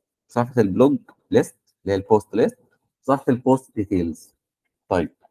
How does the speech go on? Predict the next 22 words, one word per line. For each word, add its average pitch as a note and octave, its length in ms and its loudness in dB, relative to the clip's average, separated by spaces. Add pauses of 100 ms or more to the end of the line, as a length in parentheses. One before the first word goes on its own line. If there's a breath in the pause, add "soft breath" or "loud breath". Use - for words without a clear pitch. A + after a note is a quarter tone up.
(480)
أنا G#2+ 140 4
عرفت B2 260 4
كده C3+ 380 2 (140)
إيه B2+ 100 2
الحاجات B2+ 280 -2
الأساسية - 500 -4
عندي A2 320 0
هنا A2+ 120 0
فيه. A#2 200 -4 (1200)
أبدأ D#3+ 300 4
آخد E3+ 220 0
صفحة C#3+ 240 0
صفحة. - 360 -4 (1040)
يعني G2+ 100 -6
صفحة E3 220 -4
البلوج، F#2+ 400 2 (1900)
آه، E2+ 920 -4 (460)
اللي F#2+ 120 2
هي A#2+ 40 8
ال-، A2+ 240 6
ال-، F#2 220 0
الليستنج. F#2+ 540 -2